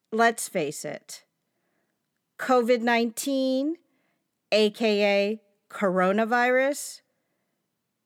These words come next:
is here to stay. It's not going away anytime soon. And we need to know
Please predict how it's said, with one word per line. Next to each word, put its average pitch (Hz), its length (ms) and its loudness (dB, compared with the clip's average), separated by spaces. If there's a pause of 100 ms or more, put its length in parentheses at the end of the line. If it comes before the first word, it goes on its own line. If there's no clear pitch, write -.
is 220 260 4
here 170 200 -2
to 151 80 -8
stay. - 520 -12 (1300)
It's - 360 0
not 180 520 2
going 180 360 0
away 147 640 -4 (560)
anytime 170 640 -2
soon. 156 520 -10 (1700)
And 226 160 2
we 233 140 0
need 302 320 0
to 311 160 -4
know 160 560 -2